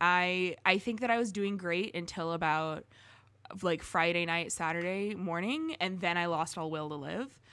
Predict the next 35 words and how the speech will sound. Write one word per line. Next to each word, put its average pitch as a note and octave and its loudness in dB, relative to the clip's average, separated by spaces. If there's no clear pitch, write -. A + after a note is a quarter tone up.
But F3+ 6
<laughs> - -6
I'm G3 6
doing G#3 4
okay. A3 4
I'm, F#3 2
like, F3 0
crawling F#3+ 2
back G3+ 4
out E3+ 6
of F#3 2
it. F#3+ 0
I F3+ 2
started G3 2
watching, F3+ 2
I F3+ 4
think, G3+ -4
like, A3 0
a A3 0
big, F3+ -2
um, E3 0
comfort G3 -2
thing A#3+ 0
of A#3 0
mine B3 2
is, F#3+ -4
like, F3 -2
watching E3 0
animated E3+ -2
shows. E3 0
So G3 0
I E3+ 0
started F3+ -2
Cowboy E3+ 0
Bebop. A3+ 0